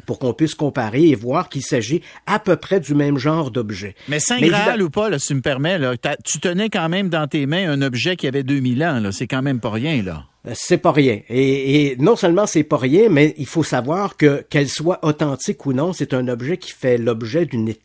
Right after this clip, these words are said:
Speaker 1: extraordinaire vénération, hein. Les gens vont, comme je te dis, deux papes ont célébré au cours du, du dernier siècle l'Eucharistie avec cette coupe-là, et elle est, euh,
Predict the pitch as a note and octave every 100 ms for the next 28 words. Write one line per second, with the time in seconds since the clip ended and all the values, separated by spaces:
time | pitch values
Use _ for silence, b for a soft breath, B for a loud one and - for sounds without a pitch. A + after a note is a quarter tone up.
0 | _ D3+ - - - G3+ F#3+ C#3 A2 B2
1 | D3 D#3+ G#2 A#2 A#2+ G2+ F#2 - F#3 F3+
2 | A2 A#2+ A2+ A2 E3 E3+ B2 C#3+ B B
3 | - B2+ C#3 A#2 D#3+ B2+ b B2+ E3+ G#3+
4 | - G3+ F#3 C#3+ A#2+ D3+ C#3 C3 C#3 E3+
5 | D3+ B - A#2+ - F3 D3 A#2 A#2+ A2+
6 | G#2+ A#2 C#3 C3 C3 - - D#3+ D#3+ C3
7 | A#2+ A2 A2+ - - B2 A2+ - F#2+ -
8 | - B2 G3+ B B B F3+ F#3+ A#2+ A#2+
9 | E3 D#3 A#2